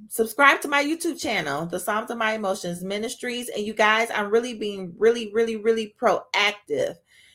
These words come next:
and putting more videos on there. Um, like I said, going through my health journey, going through my hair journey. It's not a hair tutorial. I'm not gonna be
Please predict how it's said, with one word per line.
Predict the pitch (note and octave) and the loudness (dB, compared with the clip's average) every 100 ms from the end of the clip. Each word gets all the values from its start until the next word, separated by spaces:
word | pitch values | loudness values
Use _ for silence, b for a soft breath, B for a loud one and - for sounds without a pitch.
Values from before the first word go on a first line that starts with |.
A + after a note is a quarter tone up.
| b | b
and | - - | -6 0
putting | B3 A3+ A3 | 0 0 0
more | G#3 G3 | 0 0
videos | G3+ A#3 B3+ A3 G3 | 0 0 2 2 2
on | F3+ E3+ | 0 -2
there. | E3 D3+ D3+ D#3 E3+ _ _ _ _ _ - - | -4 -4 -4 -4 -8 _ _ _ _ _ -4 4
Um, | F3+ F3 | 4 6
like | F3+ F#3 | 2 0
I | G#3 | -2
said, | G#3 A3 G3 - | 0 0 0 0
going | G#3 A3 | 0 -2
through | A3 A3 | -4 -2
my | G3 | 0
health | G#3 G#3 E3+ - | 0 2 0 -2
journey, | F3 C#3+ C#3 D3 | -8 -8 -8 -6
going | F#3 G#3+ A3 | -2 -2 -2
through | A3 A3 G#3 G3 G3 G#3 b b F3+ | -4 0 2 2 -2 -10 b b -2
my | F3+ | -2
hair | G3 G3+ G3+ F3+ | -2 0 2 2
journey. | E3+ D#3+ D3 C#3+ | 0 -4 -4 -6
It's | D3+ E3+ | -6 -4
not | F3+ G3+ A3 - | -2 -2 -4 -2
a | E3 A3+ | 0 2
hair | A3+ G#3 G#3 | 2 0 -2
tutorial. | - A3+ - C4 G3 D3+ D3+ C3+ D3 - _ _ _ _ - | -6 -8 -2 2 4 4 2 -2 -2 -6 _ _ _ _ -2
I'm | F3 F3 | 0 0
not | F#3 G#3 - | -2 -4 0
gonna | G#3+ G#3+ A3 | 2 2 2
be | G#3 G3+ - - - | -4 4 6 6 4